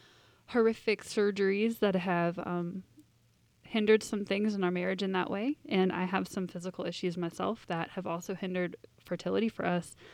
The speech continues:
And I sat there in that Starbucks with y'all, and I was just, like,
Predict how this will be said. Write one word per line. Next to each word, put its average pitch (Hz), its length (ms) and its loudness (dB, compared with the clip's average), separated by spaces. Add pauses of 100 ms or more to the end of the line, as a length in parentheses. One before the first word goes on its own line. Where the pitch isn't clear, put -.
(540)
And 180 460 4 (180)
I 185 120 0
sat 185 280 2
there 208 180 6
in 202 120 4
that 196 140 0
Starbucks 202 460 2
with 254 140 0
y'all, 247 220 6
and 196 100 2
I 185 100 0
was 196 160 4
just, 196 240 2
like, 180 340 0